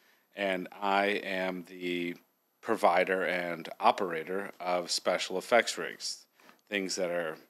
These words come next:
making ice cream cones move, uh, making things be thrown into ice cream, uh, different special effects rigs that are necessary for the shoot. It's a big,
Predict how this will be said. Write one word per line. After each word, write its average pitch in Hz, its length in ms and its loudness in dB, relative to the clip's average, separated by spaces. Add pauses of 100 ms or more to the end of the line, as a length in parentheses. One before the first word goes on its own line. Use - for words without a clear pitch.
(800)
making 90 580 -6 (120)
ice 90 120 -6
cream 90 200 -10
cones 87 420 -20
move, 160 640 4 (480)
uh, 85 280 0
making 87 600 -4 (180)
things 92 380 -2
be 92 180 -8
thrown 90 340 -2
into 101 720 2 (260)
ice 101 200 0
cream, 90 480 -2 (520)
uh, 80 360 -2 (960)
different 135 300 6
special 107 340 4
effects - 360 0
rigs 92 160 -2
that 92 120 0
are 87 60 -2
necessary 87 520 -2
for 82 200 -10
the 80 40 -4
shoot. 76 300 -4
It's - 140 -12
a - 40 -16
big, 101 380 2